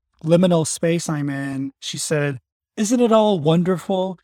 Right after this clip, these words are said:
You pushed yourself offshore in a tiny boat and into the middle of the ocean.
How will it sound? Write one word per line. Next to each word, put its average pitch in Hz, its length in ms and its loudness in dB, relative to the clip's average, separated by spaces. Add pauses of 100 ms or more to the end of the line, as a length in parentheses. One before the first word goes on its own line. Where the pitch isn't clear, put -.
(140)
You 160 140 -4
pushed - 360 -2
yourself 190 520 -2
offshore 185 720 0
in 156 100 -4
a 143 60 -4
tiny 208 460 -2
boat 156 420 0 (260)
and 160 140 -4
into 170 540 -2 (340)
the 160 100 0
middle 175 300 2
of 156 140 -4
the 143 180 -2
ocean. 143 460 -6